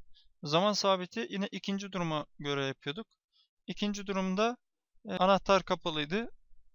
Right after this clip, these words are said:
Burada gerilim kaynağı var. Gerilim kaynağında arkadaşlar kısa devre yapıyorduk. Akım kaynağı açık devre yapıyorduk. Kondansatör, bobin,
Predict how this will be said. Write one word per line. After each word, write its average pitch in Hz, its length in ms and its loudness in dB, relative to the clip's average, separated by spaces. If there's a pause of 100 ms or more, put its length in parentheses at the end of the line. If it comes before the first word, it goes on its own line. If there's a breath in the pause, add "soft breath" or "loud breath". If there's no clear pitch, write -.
Burada 175 260 0
gerilim 190 380 4
kaynağı 214 360 2
var. 226 140 -2 (120)
Gerilim 202 340 4
kaynağında 214 560 4
arkadaşlar 180 460 0
kısa - 280 0
devre 190 180 0
yapıyorduk. 160 460 -4 (560)
Akım 202 280 0
kaynağı 151 460 2
açık - 300 -4
devre 233 200 0
yapıyorduk. 226 440 -4 (920)
Kondansatör, 202 880 0 (160)
bobin, 196 340 -2